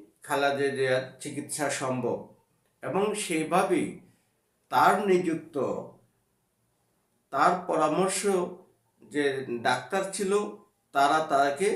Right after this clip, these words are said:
দেখাশোনা করত এবং সেই অনুযায়ী তিনি ওষুধপত্র খাইতেন। কিন্তু খালেদা জিয়ার সবচেয়ে বে-, বড় যে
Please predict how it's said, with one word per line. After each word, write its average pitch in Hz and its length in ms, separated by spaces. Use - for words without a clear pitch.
দেখাশোনা 147 580
করত 127 340
এবং 170 280
সেই 170 360
অনুযায়ী 151 480
তিনি 143 280
ওষুধপত্র 151 560
খাইতেন। - 440
কিন্তু 196 340
খালেদা 170 420
জিয়ার 156 400
সবচেয়ে 180 520
বে-, 190 300
বড় 151 200
যে 139 140